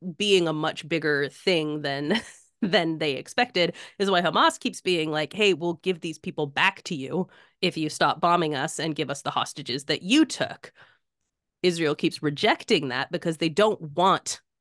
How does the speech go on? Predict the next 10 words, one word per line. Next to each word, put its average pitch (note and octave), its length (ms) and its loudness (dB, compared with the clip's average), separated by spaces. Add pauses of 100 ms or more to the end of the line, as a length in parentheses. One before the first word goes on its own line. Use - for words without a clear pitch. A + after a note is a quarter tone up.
(120)
the F3 80 0
hostages. E3 920 -2
In F3 160 -2
fact, G3 360 0
they've F#3+ 340 2
killed A3+ 520 4 (600)
many C#3 300 -4
of D#3 160 -4
the C#3 100 0
hostages. A#2+ 720 -4